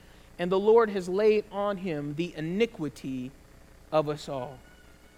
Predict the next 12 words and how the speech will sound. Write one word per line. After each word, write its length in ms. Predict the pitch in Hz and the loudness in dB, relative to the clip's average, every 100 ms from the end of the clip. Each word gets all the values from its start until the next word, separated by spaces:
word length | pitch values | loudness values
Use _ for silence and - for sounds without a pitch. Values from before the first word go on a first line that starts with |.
| - - - - - | -20 -20 -20 -20 -6
Why 280 | 160 214 254 | 4 6 6
did 160 | 240 196 | 4 -2
Jesus 500 | 214 247 226 214 - | -2 -2 -2 -4 -4
suffer 540 | - 233 - 180 147 - | -2 -2 -2 -8 -8 -8
the 100 | 165 | -4
way 240 | 180 196 190 | 0 0 0
he 160 | 196 | -4
did? 380 | 170 196 202 214 - - - - - - | 2 4 4 2 -8 -20 -20 -20 -14 -8
He 100 | 220 | -6
suffered 500 | - 262 247 180 170 | 0 0 0 -4 -4
because 460 | 180 202 185 - - - - - - | -2 -2 -2 -4 -20 -20 -20 -20 -6
I 400 | 202 214 185 131 | -2 -2 -4 -8